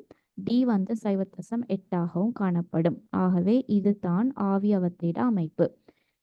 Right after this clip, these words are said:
இதே மாதிரி இரண்டாவது எக்ஸ்பெரிமெண்ட்டை பார்த்தீங்கன்னு சொன்னா, இரண்டாவது எக்ஸ்பெரிமெண்ட்ல திரவ அவத்தையில காணப்பட்ட சீட மூல் பின்னம் சைவர் தசம் ஆறும், டீட மூல் பின்னம் வந்து சைவர் தசம் நாலும். அந்த சந்தர்ப்பத்துல தொகுதியால ஏற்படுத்தப்பட்ட அமுக்கத்தை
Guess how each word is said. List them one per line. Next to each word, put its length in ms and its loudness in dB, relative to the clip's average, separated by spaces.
இதே 300 4
மாதிரி 320 2
இரண்டாவது 500 0
எக்ஸ்பெரிமெண்ட்டை 640 -2
பார்த்தீங்கன்னு 520 -4
சொன்னா, 240 2
இரண்டாவது 480 4
எக்ஸ்பெரிமெண்ட்ல 840 0
திரவ 320 2
அவத்தையில 440 -2
காணப்பட்ட 540 -2
சீட 380 -2
மூல் 220 0
பின்னம் 280 -2
சைவர் 360 -2
தசம் 380 -4
ஆறும், 560 0
டீட 280 4
மூல் 260 4
பின்னம் 320 0
வந்து 260 0
சைவர் 440 -2
தசம் 280 -4
நாலும். 420 0
அந்த 420 2
சந்தர்ப்பத்துல 800 -2
தொகுதியால 520 2
ஏற்படுத்தப்பட்ட 920 -4
அமுக்கத்தை 580 -2